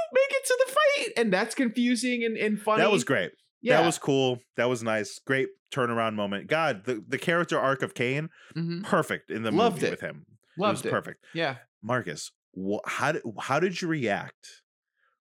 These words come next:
Speaker 2: when, 'cause this thing started and I was like, "Oh, we're running." They
Speaker 1: Yeah,
Speaker 2: got
Speaker 1: yeah,
Speaker 2: this
Speaker 1: yeah.
Speaker 2: radio D J and I'm like, "It's fine, whatever." And then they get into the house and you follow John Wick in the house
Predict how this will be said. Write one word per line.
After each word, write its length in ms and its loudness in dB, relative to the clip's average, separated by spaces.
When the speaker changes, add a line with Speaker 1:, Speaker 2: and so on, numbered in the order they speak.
Speaker 2:
when, 400 -2
'cause 160 2
this 220 -2
thing 180 0
started 540 2
and 140 -2
I 60 4
was 100 2
like, 140 -2
"Oh, 220 0
we're 100 -2
running." 460 0
They 160 -4
Speaker 1:
Yeah, 100 4
Speaker 2:
got 60 2
Speaker 1:
yeah, 60 0
Speaker 2:
this 140 2
Speaker 1:
yeah. 140 -4
Speaker 2:
radio 320 2
D 240 0
J 240 0
and 100 0
I'm 60 -2
like, 220 -4
"It's 220 -4
fine, 420 -6
whatever." 480 -4
And 100 -2
then 80 -2
they 80 0
get 220 -2
into 180 -4
the 100 -2
house 520 -10
and 100 -6
you 80 -6
follow 640 0
John 260 -2
Wick 160 -6
in 80 -8
the 60 -6
house 480 -8